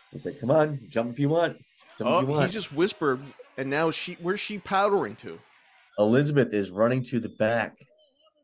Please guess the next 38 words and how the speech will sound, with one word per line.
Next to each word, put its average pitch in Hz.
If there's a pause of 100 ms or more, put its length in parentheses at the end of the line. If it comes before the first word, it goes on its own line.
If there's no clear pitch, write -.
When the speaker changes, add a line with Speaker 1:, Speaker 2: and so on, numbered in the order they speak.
(120)
Speaker 1:
Why 120
would 90
she -
be 101
running 117
to 120
the 98
back 107
in 92
the 95
middle 101
of 90
such 104
an 92
important 120
match? - (2250)
I 101
have 101
a 107
feeling 107
we'll 87
find 92
out 82
quite 98
soon. 82 (880)
Look 156
at 202
these 156
fist 131
drops 101
by 98
Ted 104
DiBiase. 92
They 131
look 156
like 110
they 87
land. 85